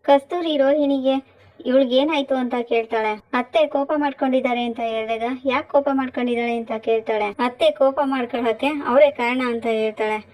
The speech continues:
"ಯಾರು?" "ಆ ಮೀನಾನ?" ಅಂತ ಕೇಳ್ತಾಳೆ ಕಸ್ತೂರಿ. "ಅವ್ರೊಬ್ರೇ ಅಲ್ಲ, ಶ್ರುತಿನೂ ಕಾರಣ" ಅಂತ ಹೇಳಿದಾಗ,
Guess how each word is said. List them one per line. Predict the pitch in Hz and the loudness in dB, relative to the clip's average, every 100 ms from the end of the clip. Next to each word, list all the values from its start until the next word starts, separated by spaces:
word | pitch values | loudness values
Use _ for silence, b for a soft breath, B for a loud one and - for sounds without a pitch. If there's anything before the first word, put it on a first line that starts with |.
| b - | b 0
"ಯಾರು?" | 233 233 262 294 - - | 2 4 2 -2 -10 -10
"ಆ | 226 | -4
ಮೀನಾನ?" | 233 262 302 277 240 254 | 0 0 0 0 0 0
ಅಂತ | 233 226 233 | -2 -4 -2
ಕೇಳ್ತಾಳೆ | 233 233 233 226 214 214 - | 0 -2 0 -2 -4 -8 -10
ಕಸ್ತೂರಿ. | - 226 - 240 226 214 269 | -10 -8 -8 -2 -2 -2 -2
"ಅವ್ರೊಬ್ರೇ | 247 240 247 277 | -2 0 4 4
ಅಲ್ಲ, | 269 240 226 | 4 -4 -6
ಶ್ರುತಿನೂ | - 247 294 311 | 0 0 2 -2
ಕಾರಣ" | 320 269 262 254 | 0 0 0 -2
ಅಂತ | 247 233 | -4 0
ಹೇಳಿದಾಗ, | 226 226 226 220 | 0 2 0 -2